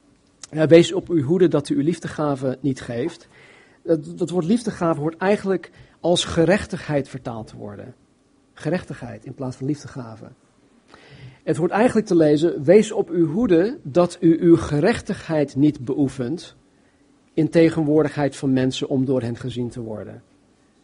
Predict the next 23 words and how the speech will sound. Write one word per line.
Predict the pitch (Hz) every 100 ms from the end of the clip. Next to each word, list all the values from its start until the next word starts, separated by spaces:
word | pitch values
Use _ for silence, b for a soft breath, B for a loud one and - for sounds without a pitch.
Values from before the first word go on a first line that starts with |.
| _ _ _ _ b b b b
En | -
misschien | 143 196
denk | 196
je | 190
van: | 160 156
"Nou | 160 139
joh, | 131 156
wat, | 147
wat | 151 170
maakt | 180 196 196
er |
nou | 175 156
uit? | 156 143 127 -
Gerechtigheid | - - 139 160 156 - 151 127
beoefenen | 139 156 147 - 143 147 139
of | 131 131
liefdegave, | 160 160 147 151 143 131 135 B B
komt | - 151
allemaal | 170 180 170 160
wel | 160
op | 147
hetzelfde | 135 - 147 139 131
neer." | 127 117 117